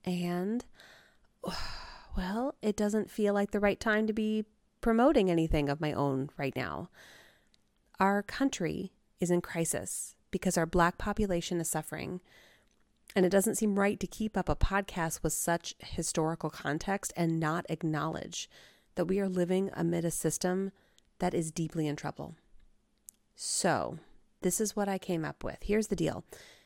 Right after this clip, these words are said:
In the middle of this preview episode you're about to hear,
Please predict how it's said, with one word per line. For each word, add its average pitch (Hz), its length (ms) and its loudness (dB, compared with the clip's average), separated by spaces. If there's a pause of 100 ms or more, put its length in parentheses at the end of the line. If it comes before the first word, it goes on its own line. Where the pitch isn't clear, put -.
(240)
In 202 80 8
the 208 80 10
middle 254 220 4
of 240 80 4
this 214 120 2
preview 208 400 4
episode 208 400 0
you're 196 120 2
about 175 240 0
to 175 80 -4
hear, 170 280 0